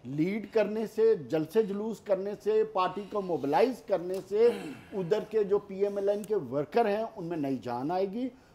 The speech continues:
और वो मैं समझता हूँ कि आने वाले election में एक बेहतरीन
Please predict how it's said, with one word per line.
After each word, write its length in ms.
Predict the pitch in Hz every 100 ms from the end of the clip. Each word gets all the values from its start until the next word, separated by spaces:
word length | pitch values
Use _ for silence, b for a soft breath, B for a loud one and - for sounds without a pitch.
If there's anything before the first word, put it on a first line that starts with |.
| b 180
और 160 | 170
वो 340 | 165 180 214 208
मैं 260 | 170 175
समझता 440 | - 175 185 185 190
हूँ 400 | 170 165 190 185
कि 100 | 202
आने 340 | 196 165 175
वाले 260 | 180 170 170
election 640 | 156 - 143 139 - 190
में 340 | 185 170 196 214 b b -
एक 380 | 196 180 190 190
बेहतरीन 1120 | 139 113 139 - 165 160 185 196 202 208 208